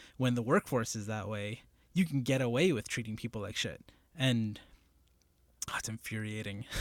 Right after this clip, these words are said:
But I think, I don't think it was hyperbole. I think that they were absolutely, um, ready to do that. You know, I mean, I don't know if you watched The Expanse. Have you watched The Expanse?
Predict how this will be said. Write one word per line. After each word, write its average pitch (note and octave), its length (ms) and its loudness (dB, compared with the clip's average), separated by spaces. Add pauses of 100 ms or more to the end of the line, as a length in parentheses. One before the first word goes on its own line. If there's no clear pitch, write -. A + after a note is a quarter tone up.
(760)
But F3 120 4
I - 80 0
think, A3 320 4
I D3 80 2
don't D#3+ 180 6
think E3 140 0
it E3 40 6
was D3 160 4
hyperbole. A#2+ 560 0 (280)
I B2 100 0
think B2+ 400 -2 (200)
that A#2 140 -2
they A#2 100 -2
were A2+ 180 -2
absolutely, B2 800 2 (480)
um, A2 360 -2
ready C3+ 260 2
to B2+ 120 -2
do A#2 160 -2
that. A2+ 360 -2
You C3 140 4
know, A2 120 2
I C3 60 -6
mean, B2 360 0
I - 40 -12
don't C#3+ 80 4
know D#3+ 40 6
if C#3 80 4
you C#3 60 2
watched A#2+ 260 2
The A#2+ 80 -2
Expanse. - 640 0 (140)
Have - 100 -10
you F3 80 4
watched A3 200 4
The G3+ 60 -4
Expanse? - 500 -4